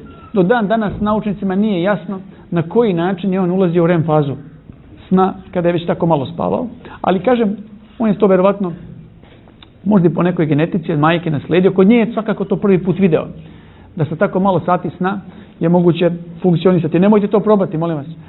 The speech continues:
Dakle, to, to nije nešto što je, ovaj, za preporuku, nego to je prosto jedna, jedna tako osobina njegovog lika koja je specifična. Kažem, Teslina majka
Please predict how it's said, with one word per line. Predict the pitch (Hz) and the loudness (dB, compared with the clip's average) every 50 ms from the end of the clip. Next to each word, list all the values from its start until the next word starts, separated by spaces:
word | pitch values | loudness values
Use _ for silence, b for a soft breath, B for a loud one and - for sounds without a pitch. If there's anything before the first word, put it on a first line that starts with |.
| B B B B B | B B B B B
Dakle, | 151 - 160 | -8 -6 -6
to, | 147 - 185 170 165 165 170 - - 226 196 180 - | -2 2 4 4 4 4 2 0 -4 -8 -8 -6 -2
to | 175 170 165 | 2 2 2
nije | 170 175 180 175 | 2 2 2 2
nešto | 180 180 170 - 156 | 2 2 0 0 -2
što | 165 - 185 | -4 -2 0
je, | 175 175 170 180 - - B B B B B B - - 143 - | 2 4 4 2 2 -2 B B B B B B -6 -4 0 2
ovaj, | 185 156 139 | 4 4 4
za | 156 | 4
preporuku, | 143 156 165 175 170 - 208 196 196 208 | 4 4 2 2 2 2 0 0 0 -2
nego | 190 175 170 | -4 -4 -6
to | 160 - 190 | -4 -4 -4
je | 175 | -4
prosto | 175 185 165 180 185 | -4 -6 -8 -6 -4
jedna, | 180 175 170 | -4 -2 -2
jedna | 165 170 170 165 151 - - - - - - - - | -2 -2 -2 -2 -4 -6 -8 -12 -16 -20 -20 -12 -8
tako | - 147 151 - | -6 -6 -4 -4
osobina | - - - 139 139 165 175 165 151 | -4 -4 -4 0 2 2 2 2 0
njegovog | 143 147 143 147 147 151 - | -2 -4 -4 -4 -4 -2 -2
lika | 143 147 156 165 160 170 165 | -2 -2 -2 -2 -2 -4 -4
koja | 156 - 165 | -4 -2 -2
je | - - | -2 -2
specifična. | - 151 - - 135 - 80 71 - - - - - - - - - B B B B B B B B B B B B B B B B B B - - - - - - - - - - - - - - - - B B B B B B B B B B B B B B B B B B - | -4 -4 -4 -4 -4 -4 -6 -8 -8 -8 -10 -10 -12 -16 -20 -20 -20 B B B B B B B B B B B B B B B B B B -20 -20 -20 -20 -20 -20 -20 -20 -20 -20 -20 -20 -20 -20 -20 -16 B B B B B B B B B B B B B B B B B B -2
Kažem, | - 294 320 320 294 214 156 - | 0 2 4 4 6 4 4 4
Teslina | 294 294 285 - 262 247 196 | 2 0 0 2 2 2 2
majka | 175 220 262 247 - - 214 175 160 | 2 2 2 2 2 2 0 -2 -2